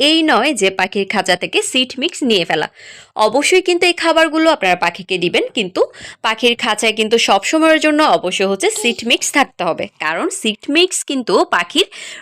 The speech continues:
রেগুলার বা হচ্ছে প্রধান খাবার। এগুলোর পাশাপাশি বাকি খাবারগুলো আপনাদের অবশ্যই তাদের খাঁচায় সাপ্লাই করতে হবে।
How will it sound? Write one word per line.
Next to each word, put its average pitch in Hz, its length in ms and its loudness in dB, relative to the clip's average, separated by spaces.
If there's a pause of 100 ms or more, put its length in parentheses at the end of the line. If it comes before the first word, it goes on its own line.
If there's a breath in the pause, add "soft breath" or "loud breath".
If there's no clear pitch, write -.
রেগুলার 294 640 4
বা 180 200 0
হচ্ছে 190 280 0 (120)
প্রধান 233 340 2 (120)
খাবার। - 300 -4 (320)
এগুলোর 302 360 0
পাশাপাশি 320 520 -2
বাকি 190 300 -2
খাবারগুলো 180 520 0
আপনাদের 180 380 0
অবশ্যই 233 400 0
তাদের 269 240 -2
খাঁচায় 262 320 -4
সাপ্লাই 240 280 0
করতে 247 280 -4
হবে। 233 260 2